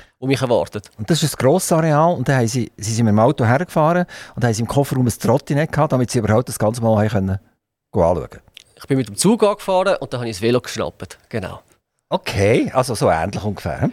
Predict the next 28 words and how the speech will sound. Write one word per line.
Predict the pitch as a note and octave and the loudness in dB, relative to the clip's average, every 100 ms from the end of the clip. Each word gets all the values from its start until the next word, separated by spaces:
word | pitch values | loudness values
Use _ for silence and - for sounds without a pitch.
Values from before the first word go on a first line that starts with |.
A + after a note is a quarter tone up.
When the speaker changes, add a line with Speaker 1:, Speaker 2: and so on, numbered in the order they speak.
| - | 0
Speaker 1:
Genau. | C#4+ F#2 D2+ - | -2 -2 -6 -12
Speaker 2:
Wund-, | B2+ B2+ E3+ | 0 0 2
wunderbar. | D3 F#3+ D3+ A2 - - - | 0 0 0 -2 -8 -20 -6
Genau. | D#3+ B2 - - | -2 -2 -4 -6
Die | |
Papierfabrik | - - F3 - - E3 | -2 -2 0 0 0 -2
Biberist | F#3+ E3+ F#3+ - - | 0 -2 -4 -8 -4
hat | C#3+ | -2
ja | D3+ D3 - _ _ | 0 -2 -4 _ _
damzumal | - E3 - F#3 D3+ A2 F2+ - | -8 -8 -6 -2 0 2 0 -4
noch | A#2+ C3 - | 0 0 0
eine | A2+ D3 D#3 | 0 0 -2
von | - | -2
der | A#2 | -4
grössten | A2+ A#2+ D3+ - D3 - - - | -2 -2 -2 -2 -6 -6 -12 -10
Papiermaschinen, | - A2 - B2+ D3+ D3+ C3 C3 C#3+ - - - | -2 -2 0 0 0 0 0 0 0 -2 -8 -20
die | A2+ G#2+ | -2 -2
es | G#2 - - | -2 -8 -16
weltweit | F#2+ F#2 G#2 - C3 B2 | -4 0 0 -2 -6 -6
gegeben | - A2 A#2 | -4 -2 0
hat, | C#3 - - - _ _ _ _ _ | -2 -8 -20 -20 _ _ _ _ _
drinnen | C#3 C3 D3+ | 0 2 0
gehabt. | - G#3 D#2+ - - | 0 -2 -2 -6 -8
Das | - - | -4 -4
war | |
ein | A2+ - A#2 | -4 -2 0
Megateil | C#3+ F3 - A2 C#3 | 2 0 0 2 2
gewesen. | G3+ - A#3 | -2 -4 -4